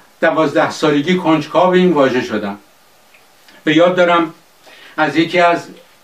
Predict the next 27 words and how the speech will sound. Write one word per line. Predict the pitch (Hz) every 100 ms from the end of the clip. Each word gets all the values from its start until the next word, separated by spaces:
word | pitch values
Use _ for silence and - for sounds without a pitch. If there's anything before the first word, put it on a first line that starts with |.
| _ _ -
آشنایان | 151 - 143 147 156 175
خانواده | - 156 151 151 147 143 - -
که | 165 151
ادبیات | 135 139 131 170 185
پارسی | 180 170 - - 180
خوانده | - 123 123
بود | 120 151 151
پرسیدم: | 156 - 160 170 165 156 - _ _ - - - -
"سیل | - 170 160 143
کردن | 127 147 143 170 170 107 - _
با | 143 147 147 -
سیل | - - 151 135 143 139
سیلاب | - 147 139 160 180 185 - - _ _ -
چه | - 185
رابطه‌ای | 127 110 110 117 107
دارد؟" | 107 107 - _ _ _ _ _ _ _ _ _ _ - _ _ _ _ 151
به | 156
فکر | 202 202
فرو | - 180 196
رفت، | 190 190 -
چنان | 160 165 165
که | 156
گویی | 151 156 175
نخستین | 165 143 139 - 151 151
بار | 165 175
بود | 131 120 -
که | 135 147